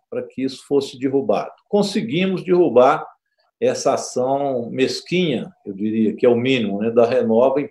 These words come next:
plena pandemia, retirar esse auxílio emergencial para as pessoas. Esse é um dos assuntos que nós vamos travar, tratar aqui.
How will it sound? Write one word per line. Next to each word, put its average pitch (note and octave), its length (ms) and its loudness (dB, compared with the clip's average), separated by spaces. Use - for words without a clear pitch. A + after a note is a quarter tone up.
plena F3+ 320 2
pandemia, C#3 720 -4
retirar B2+ 600 0
esse A#2 220 -2
auxílio A#2 640 -2
emergencial A2+ 640 -2
para A#2 80 -4
as A2+ 80 -10
pessoas. - 420 -12
Esse F#3 260 6
é A3 60 8
um G#3 160 2
dos G#3 160 0
assuntos F3 480 0
que - 100 -20
nós E3+ 160 0
vamos E3 160 -6
travar, C3+ 540 0
tratar C3 420 -2
aqui. B2+ 360 -8